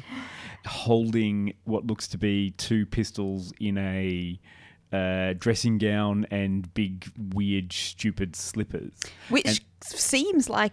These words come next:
Speaker 2: the perfect Daniel Radcliffe vehicle.
Speaker 1: And everyone was like, "I don't know what the fuck that is, but I'm in,"
Speaker 2: <laughs>
Speaker 1: 'cause Daniel Radcliffe is looking weird, and ever since Harry Potter, whatever he does is kind of,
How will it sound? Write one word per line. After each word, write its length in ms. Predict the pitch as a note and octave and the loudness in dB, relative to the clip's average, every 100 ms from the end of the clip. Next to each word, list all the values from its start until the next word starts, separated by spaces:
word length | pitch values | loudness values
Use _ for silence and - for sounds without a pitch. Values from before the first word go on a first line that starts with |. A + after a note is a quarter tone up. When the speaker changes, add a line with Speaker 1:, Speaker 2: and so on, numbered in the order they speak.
| E3+ | 2
Speaker 2:
the 100 | F3+ | 2
perfect 500 | - F3+ F3+ F3 D3+ | 4 4 4 0 0
Daniel 280 | D#3+ D#3+ E3 | 0 2 2
Radcliffe 500 | D3+ D3+ - F3 - - | 2 0 -2 -4 -4 -6
vehicle. 540 | E3+ C#4+ - - - - | 0 0 0 -4 0 0
Speaker 1:
And 120 | C3 | 4
everyone 380 | C#3+ D#3+ A2+ G#2+ | 4 6 6 6
was 160 | G2+ | 4
like, 200 | G#2 F#2+ - - | 2 0 -4 0
"I 80 | A2 | 4
don't 140 | A#2 | 6
know 80 | A2+ | 6
what 160 | G#2 F#2+ | 4 2
the 80 | G#2+ | 2
fuck 260 | A2 G#2 | 2 4
that 160 | G#2+ G2+ | 4 6
is, 160 | C#3 | 4
but 200 | B2 A2+ A2 | 4 4 6
I'm 300 | A#2 A#2 A2+ | 6 8 6
in," 360 | G2 G#3+ G3 | 6 6 4
Speaker 2:
<laughs> 20 | |
Speaker 1:
'cause 220 | C3+ A#2+ A2 | 6 6 8
Daniel 320 | B2+ C3 B2 | 8 8 8
Radcliffe 420 | A#2+ A2+ A#2+ G2+ | 8 6 2 2
is 160 | G#2+ G2+ | 2 2
looking 280 | G#2+ A2 G#2 | 2 2 2
weird, 400 | A#2 D3+ F#3 C3+ | 2 2 0 0
and 320 | G#2+ G#2+ G#2+ | 2 2 2
ever 220 | A2+ A2+ | 0 0
since 260 | - G#2+ G2+ | 0 0 2
Harry 240 | G2 F#2+ | 0 0
Potter, 480 | F#2 G2+ G#2 G#2 F#2+ F#2+ | 0 -2 0 -2 -4 -6
whatever 420 | F#2+ G2 G2+ G2 | -2 0 0 -2
he 120 | F2+ | -4
does 320 | F#2+ F#2 F#2 F2 | -4 -2 -4 -4
is 260 | F2 E2+ | -8 -10
kind 260 | - F2 F2 | -10 -8 -6
of, 320 | E2+ - | -8 -14